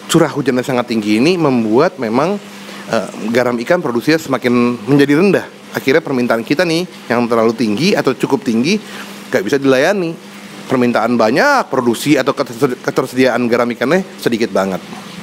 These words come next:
Jadi penyebabnya itu teman-teman. Nah, konklusinya, jangan juga lu terpengaruh gara-gara garam ikan naik lalu lu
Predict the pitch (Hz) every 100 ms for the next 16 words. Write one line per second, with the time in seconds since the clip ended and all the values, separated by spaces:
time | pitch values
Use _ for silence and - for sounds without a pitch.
0 | - - - - - - 135 175 156 147
1 | 127 117 131 143 123 - 117 104 95 87
2 | - - - - - - - 104 95 95
3 | - - - - - - - - - -
4 | - - - - 196 190 226 226 294 247
5 | 143 190 - - - - - - - -
6 | - - - - - - - - - -
7 | - - - - - - 131 180 202 196
8 | 208 269 311 320 233 190 196 277 208 185
9 | 151 139 139 139 135 139 139 143 139 180
10 | - 170 196